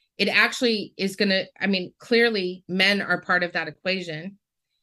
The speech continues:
but also they took away the autonomy and the sovereignty of tribes even further. And they took away the, the sovereignty of, of the earth, of the planet. And I don't think that's a coincidence.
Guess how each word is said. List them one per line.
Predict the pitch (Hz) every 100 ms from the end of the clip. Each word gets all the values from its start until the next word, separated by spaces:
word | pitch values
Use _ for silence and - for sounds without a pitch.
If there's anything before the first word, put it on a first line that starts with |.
| _ _ _ _ -
but | 180 190 -
also | 208 233 269 269 226 208
they | 190 202
took | - 226 262
away | 247 233
the | 214 180
autonomy | 175 180 180 190 185 175 147 175
and | 175
the |
sovereignty | 156 165 160 175 180
of | 165 151
tribes | 175 156 147 156 -
even | 190 185 170
further. | - 180 165 156 151 -
And | 170
they | 160
took | 202 202
away | 220 214
the, | 196 185 - _ 165
the | 170
sovereignty | 156 185 170 170 151 165
of, | 156 151 - _
of | 147
the | -
earth, | 151 139 113 _
of | 151
the | 151
planet. | 147 175 143 120 - _ _ _ _ _ _ _ _
And | 180 190
I | 190
don't | 208 226 240 240
think | 214
that's | 185 185 180
a | 165
coincidence. | - 165 160 151 151 139 -